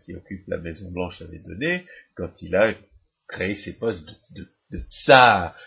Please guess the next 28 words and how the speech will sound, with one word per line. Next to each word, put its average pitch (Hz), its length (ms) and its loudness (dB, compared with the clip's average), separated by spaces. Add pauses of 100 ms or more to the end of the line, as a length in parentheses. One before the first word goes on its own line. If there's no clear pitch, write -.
(100)
de 87 100 -10
ceci 92 480 -10
ou 78 80 -14
de 82 60 -14
cela, 110 340 0
tsar 87 340 -6
de 85 80 -12
l'énergie, 82 800 -14
tsar 90 240 -10
des 80 180 -12
emplois 82 380 -18
verts, 110 240 -6
tsar 87 320 -12
de, 90 80 -18
de, 82 280 -18
de, - 380 -16 (400)
de, - 80 -14 (140)
de, - 460 -16 (2250)
de, 92 300 -14
du 85 120 -18
préservatif 85 840 -6
dans 78 160 -16
les 82 180 -16
écoles, 107 640 -6
je 85 60 -16
sais - 200 -14
quoi, 180 300 -4 (460)
qui, 98 380 -8